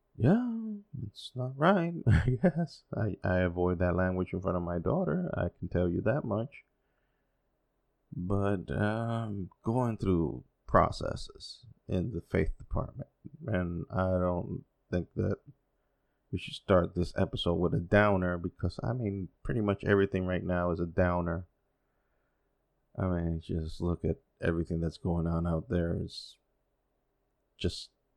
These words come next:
sad, really. So, uh, let's not add more to that. Let's try to have some fun. Let's try to be happy about things. So I just decided to use my sar-, uh, sarcastic wit.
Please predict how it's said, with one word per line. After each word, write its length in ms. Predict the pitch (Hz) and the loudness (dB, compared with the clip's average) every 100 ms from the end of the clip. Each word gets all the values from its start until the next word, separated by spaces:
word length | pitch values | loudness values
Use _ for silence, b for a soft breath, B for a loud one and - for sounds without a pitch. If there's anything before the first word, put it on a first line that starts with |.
| _ | _
sad, 640 | - - - 90 107 92 - _ _ _ _ _ | -8 -2 0 2 0 -6 -12 _ _ _ _ _
really. 360 | - 95 92 90 - | -2 0 0 0 -4
So, 320 | 85 90 - | -4 -2 -2
uh, 60 | - - - | -6 -8 -14
let's 280 | - 107 - | -8 -8 -4
not 240 | 104 95 - | -2 -2 -2
add 260 | 95 90 87 | -2 0 -2
more 460 | 90 90 87 85 85 104 - _ | -2 -2 -2 -4 -6 -14 -20 _
to 80 | - | -4
that. 300 | 90 87 87 - _ _ _ _ _ _ - | 0 0 -2 -12 _ _ _ _ _ _ -4
Let's 160 | 101 | -4
try 320 | - 110 120 | -4 -2 0
to 100 | 131 | 0
have 180 | 127 131 | -2 -4
some 200 | - 135 | -2 -2
fun. 280 | 123 101 90 | 2 2 2
Let's 160 | 90 - | -2 -4
try 280 | - 87 | -4 -2
to 100 | 85 | -2
be 260 | 80 80 80 - | -4 -8 -10 -8
happy 360 | 156 - 87 82 _ _ _ _ _ _ - | -8 -4 -4 -4 _ _ _ _ _ _ -12
about 400 | 87 85 85 - _ - | -4 -2 -2 -4 _ -6
things. 340 | - - - | -6 -6 -10
So 380 | - 113 113 110 - _ | -4 -2 -4 -8 -14 _
I 320 | 98 95 87 - | 0 0 -2 -6
just 320 | - 85 - - | -6 -6 -8 -20
decided 400 | - - - 85 - | -16 -4 -2 -2 -4
to 280 | 85 82 - - - | -2 -2 -6 -10 -6
use 280 | 104 107 - | -4 -4 -2
my 180 | 92 90 | 0 0
sar-, 280 | - 90 - - | -2 -4 -4 -4
uh, 100 | 90 | -4
sarcastic 600 | - 87 - - - - | -2 -4 -2 -6 -4 -4
wit. 280 | 117 139 - | 0 -2 -2